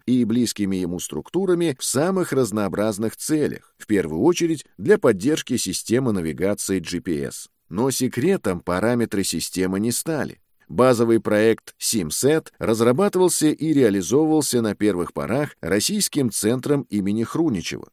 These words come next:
да и основной контур G P S давно стал общедоступным и привычным. Армия припавших к новому сервису туристов, яхтсменов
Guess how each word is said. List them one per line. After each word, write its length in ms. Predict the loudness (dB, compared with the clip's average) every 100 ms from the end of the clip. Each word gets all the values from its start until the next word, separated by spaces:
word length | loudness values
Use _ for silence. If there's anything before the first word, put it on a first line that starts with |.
| _
да 160 | 0 4
и 100 | 4
основной 600 | 4 2 0 2 2 2
контур 500 | 2 0 0 -2 -2
G 200 | -6 -6
P 200 | -2 -2
S 240 | -2 -4 -10
давно 440 | 0 2 2 0 -2
стал 360 | 0 2 2 2
общедоступным 1080 | 2 2 0 0 -2 -2 -2 -2 -2 -2 -2
и 120 | -4
привычным. 600 | -2 -2 -2 -4 -6 -14 -20 _ 0
Армия 440 | 2 2 0 0
припавших 720 | 2 0 2 0 0 -2 -2
к 100 | -2
новому 400 | -2 0 0 -2
сервису 580 | -2 0 2 0 -2 -4
туристов, 760 | -2 -2 0 -2 -2 -4 -6 -8
яхтсменов 1040 | -4 -4 -4 -6 0 0 2 0 -2 -6